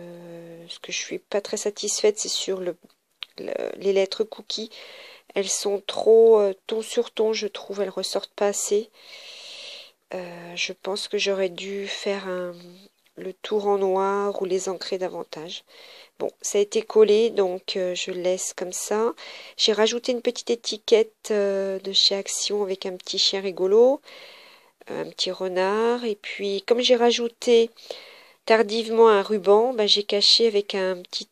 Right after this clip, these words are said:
os. C'est les, ce sont les petits autocollants, euh, des boîtes, euh, qu'on trouvait au rayon enfant. Il y avait le thème chien et le thème lama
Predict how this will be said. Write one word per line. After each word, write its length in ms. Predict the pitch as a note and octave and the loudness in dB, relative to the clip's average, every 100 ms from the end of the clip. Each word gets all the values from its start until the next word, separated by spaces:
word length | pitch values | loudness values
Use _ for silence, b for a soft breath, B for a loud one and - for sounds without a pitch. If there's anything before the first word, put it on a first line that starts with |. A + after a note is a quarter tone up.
| G3+ | 2
os. 160 | A3 | 2
C'est 380 | C4+ - A3 - | 0 -4 -6 -4
les, 480 | F#3 G3 F#3 F3+ F3+ - _ - B B B B | 0 2 2 -2 -8 -14 _ -20 B B B B
ce 160 | - A3 | -8 -6
sont 180 | - A3+ | 0 4
les 140 | G#3+ | 4
petits 500 | G#3+ A#3+ - D4+ C#4 B3 | 2 -4 -6 -8 -4 -4
autocollants, 840 | - A#3+ - A#3 A3 G#3+ A3+ A3+ | 0 0 4 6 6 4 2 2
euh, 60 | G3+ | 0
des 200 | F#3+ G#3 | 2 2
boîtes, 480 | F3+ G#3+ A3 - G#3 | 6 4 4 -4 -4
euh, 200 | G3 F#3 | -2 -4
qu'on 200 | - F3+ | -6 -10
trouvait 240 | - G#3+ | -2 2
au 80 | A#3+ | 4
rayon 320 | A#3 G#3+ G#3 | 4 2 0
enfant. 360 | G3 - G3+ A3+ B B B B B | -2 -4 -6 -6 B B B B B
Il 40 | |
y 40 | G3 | 2
avait 140 | G3 | 4
le 100 | G3+ | 4
thème 260 | G#3+ A3 G#3+ | 4 2 4
chien 360 | - - A#3+ | 4 4 2
et 40 | A#3+ | 2
le 120 | G#3+ | 0
thème 240 | - G#3 | 0 0
lama 420 | G3+ G3+ F#3+ F#3 | 2 2 2 0